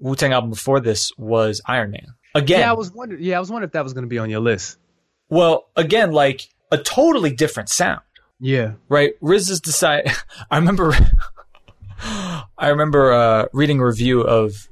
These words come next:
Speaker 1: this album once, uh, Wu-Tang Forever, where somebody described it as rizza finally learned what all the other buttons and knobs on his keyboards did. And they
Speaker 2: Yeah.
Speaker 1: were meaning that in a way that I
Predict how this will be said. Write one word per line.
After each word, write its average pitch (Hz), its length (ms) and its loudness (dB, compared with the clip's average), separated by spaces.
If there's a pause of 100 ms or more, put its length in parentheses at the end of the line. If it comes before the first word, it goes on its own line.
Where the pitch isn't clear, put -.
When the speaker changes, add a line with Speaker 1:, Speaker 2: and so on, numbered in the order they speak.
Speaker 1:
this 120 240 -4
album 113 320 -2
once, 107 400 -10 (200)
uh, 110 140 -4
Wu-Tang 110 300 -8
Forever, 104 320 -2
where 113 180 -4
somebody 120 400 -4
described 110 540 -2
it 107 160 -4
as 104 340 -4 (260)
rizza 131 240 2
finally 131 720 -4
learned 127 340 0
what 113 120 -2
all 123 160 2
the 123 100 0
other 110 140 0
buttons 110 360 -2
and 107 100 -4
knobs 107 260 -4
on 104 80 -6
his 101 120 -8
keyboards - 400 -12
did. - 240 -16 (420)
And 143 120 4
they 170 60 4
Speaker 2:
Yeah. 180 80 4
Speaker 1:
were 180 100 4
meaning 156 340 -2
that 135 220 0
in 131 120 0
a 120 260 0 (400)
way 139 200 2
that 135 180 2
I 131 360 0